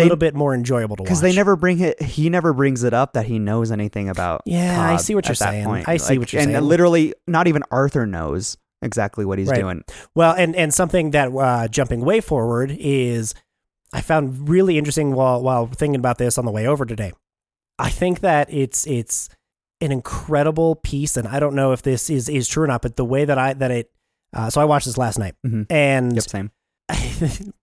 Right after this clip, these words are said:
Speaker 1: seeing, seeing Cobb start to explain everything
Speaker 2: Mm-hmm.
Speaker 1: to, um, Ariadne, he doesn't do that in the real world. He does that in a dream. So I don't think that it's necessarily character growth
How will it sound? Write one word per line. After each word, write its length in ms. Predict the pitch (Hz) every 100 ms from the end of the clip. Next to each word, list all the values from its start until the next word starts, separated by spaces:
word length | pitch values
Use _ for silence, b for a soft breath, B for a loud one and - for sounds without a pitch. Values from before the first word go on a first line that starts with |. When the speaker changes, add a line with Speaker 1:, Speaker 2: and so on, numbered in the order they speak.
| _ _ _
Speaker 1:
seeing, 560 | - - 185 196 202 196
seeing 300 | - 214 226
Cobb 380 | - 165 156 143
start 200 | 139 135
to 100 | 123
explain 420 | 120 - - 120
everything 600 | 135 143 156 170 165 175 175 _
Speaker 2:
Mm-hmm. 100 | 120 120
Speaker 1:
to, 460 | 139 131 127 120 -
um, 440 | 117 110 95 92 - -
Ariadne, 580 | 131 127 127 135 139 143 _ _ _ _ _ _ _ _ _ _ _ -
he 80 |
doesn't 280 | 240 320 226
do 140 | 139 160
that 120 | 120
in 40 |
the 60 | 98
real 220 | 98 113
world. 380 | 95 95 71 - _ _ _ _ _ _
He 100 | 190
does 220 | 269 285
that 140 | 254 190
in 80 |
a 60 | 127
dream. 420 | 92 104 117 82 - _ _ _ _ _ _ _
So 120 | - -
I 140 | 160
don't 140 | 247 226
think 160 | 220
that 120 | 180
it's 100 | 160
necessarily 380 | 156 151 156 127
character 400 | 123 147 139 127
growth 580 | 107 113 107 123 175 -